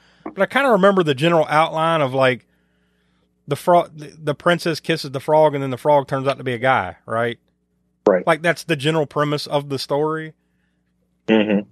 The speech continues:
Speaker 1: So this one is more like, I don't know, they, they, they changed it, they changed it. I, I th-, I think the, the bothering part is the age weirdness here, right? Like,
Speaker 2: Yeah.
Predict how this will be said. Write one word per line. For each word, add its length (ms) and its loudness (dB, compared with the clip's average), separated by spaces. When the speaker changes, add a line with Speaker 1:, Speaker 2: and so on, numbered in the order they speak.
Speaker 1:
So 420 0
this 360 -2
one 140 -4
is 180 -6
more 260 0
like, 460 2
I 120 -8
don't 140 -8
know, 200 0
they, 360 -6
they, 180 -6
they 280 -10
changed 420 -4
it, 240 -4
they 120 -4
changed 340 -6
it. 100 -8
I, 220 -10
I 20 -4
th-, 160 -12
I 60 -2
think 240 -6
the, 100 -2
the 200 -4
bothering 560 2
part 400 -4
is 340 -10
the 160 -12
age 520 -6
weirdness 500 -8
here, 380 -14
right? 220 2
Like, 220 -6
Speaker 2:
Yeah. 260 2